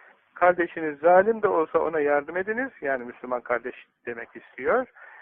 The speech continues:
"Ee, zalim de olsa yardım ediniz, mazlum da olsa yardım ediniz." Demişler ki, "Ya Resulallah, mazlum olunca yardımına koşalım, ezdirtmeyelim. Efendim, zulümden kurtaralım, gadirden kurtaralım. Ama zalimken nasıl yardım edeceğiz yani? Gidip de biz de mi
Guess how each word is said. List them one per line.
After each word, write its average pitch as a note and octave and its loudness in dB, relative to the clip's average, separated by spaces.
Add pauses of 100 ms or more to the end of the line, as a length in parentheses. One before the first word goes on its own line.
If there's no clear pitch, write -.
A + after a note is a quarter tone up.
(280)
"Ee, C3 -6
zalim A3+ 6
de A3 2
olsa E3+ 2
yardım E3 2
ediniz, G3+ -6
mazlum F3+ -2
da C3 -4
olsa C3+ -6
yardım E3+ 2
ediniz." B2+ -12
Demişler F3 -4
ki, D#3+ -8
"Ya D#3+ 0
Resulallah, F#3 -6
mazlum D3+ -6
olunca D3+ -6
yardımına D3 -2
koşalım, C#3 -6
ezdirtmeyelim. D3 -6 (420)
Efendim, D3 -4
zulümden D#3 -2
kurtaralım, D3 -6
gadirden D3 -2
kurtaralım. E3 -2 (400)
Ama F3+ 4
zalimken F3+ 4
nasıl E3 2
yardım D3 2
edeceğiz C3 -4
yani? B2 -2
Gidip C#3 -10
de C3+ -6
biz D3+ -14
de F#3 0
mi F3+ -4